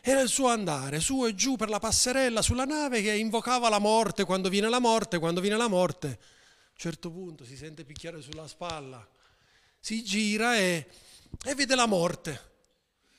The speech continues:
vestita di nero, con la falce, eh? Sapete la morte com'è fatta, no? È fatta così, no?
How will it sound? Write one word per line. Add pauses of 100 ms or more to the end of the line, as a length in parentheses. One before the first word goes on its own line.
(280)
vestita
di
nero,
con
la
falce,
eh?
Sapete
la
morte
com'è
fatta,
no?
È
fatta
così,
no?